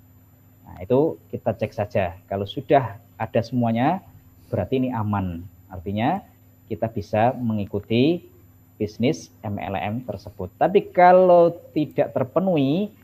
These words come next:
dari perizinan dan sertifikat-sertifikat tadi itu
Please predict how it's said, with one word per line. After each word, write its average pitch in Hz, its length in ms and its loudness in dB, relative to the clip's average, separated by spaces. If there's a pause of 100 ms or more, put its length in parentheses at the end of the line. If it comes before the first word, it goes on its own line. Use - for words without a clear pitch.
(320)
dari 104 1000 0 (320)
perizinan 113 680 0
dan 104 180 -4
sertifikat-sertifikat 110 1040 -6
tadi 110 240 -2
itu 165 320 4